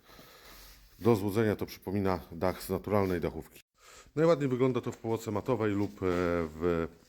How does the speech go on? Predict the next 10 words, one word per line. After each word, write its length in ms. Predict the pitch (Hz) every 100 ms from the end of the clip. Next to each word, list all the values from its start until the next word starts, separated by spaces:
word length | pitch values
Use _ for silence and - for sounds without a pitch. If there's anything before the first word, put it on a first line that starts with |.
| - - _ -
e, 560 | 82 85 85 85 82 82
takim, 560 | 92 - 92 90 87
takiej 220 | 87 85
powłoce 420 | - 85 92 87 85
premium 460 | - 98 101 80
Cezar 300 | 90 87 82
Pur 240 | - 98 82 - - -
z 80 | -
pięćdziesięcioletnią 680 | 104 92 113 98 107 101 82
gwarancją. 540 | 110 131 123 120